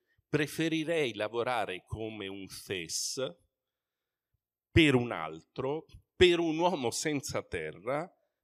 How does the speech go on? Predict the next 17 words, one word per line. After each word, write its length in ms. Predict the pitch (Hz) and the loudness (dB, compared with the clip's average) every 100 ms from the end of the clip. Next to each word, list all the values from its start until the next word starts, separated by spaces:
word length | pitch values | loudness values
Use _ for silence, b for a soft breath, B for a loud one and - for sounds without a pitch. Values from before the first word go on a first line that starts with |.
| - | -6
piuttosto 680 | 233 - - 82 - - 135 | -6 -4 -4 -2 -4 -4 -2
che 220 | 143 113 | -2 -2
regnare 520 | 123 113 90 73 80 | -2 -6 -8 -8 -8
sui 280 | - 104 80 | -8 -8 -8
morti." 600 | 82 67 - - - 80 _ _ _ _ _ _ _ _ _ _ _ _ | -10 -10 -14 -16 -16 -16 _ _ _ _ _ _ _ _ _ _ _ _
Quindi 280 | 123 104 92 | -2 0 -2
non 160 | 90 | -2
dice: 380 | 104 131 - 92 | -2 -4 -4 -6
"Preferirei 720 | - 104 101 117 98 95 92 | -6 -6 -4 -4 -4 -4 -6
essere 300 | 85 - 92 | -8 -8 -10
uno 160 | 87 85 | -10 -12
schiavo 640 | - - 78 67 67 76 76 | -14 -14 -14 -14 -14 -14 -14
piuttosto 500 | 82 - 90 - 85 | -14 -12 -12 -12 -12
che 120 | 87 | -12
regnare 360 | 82 82 80 | -14 -12 -14
sui 200 | 80 - | -14 -16
morti." 580 | 78 64 - _ - - | -16 -16 -18 _ -20 -20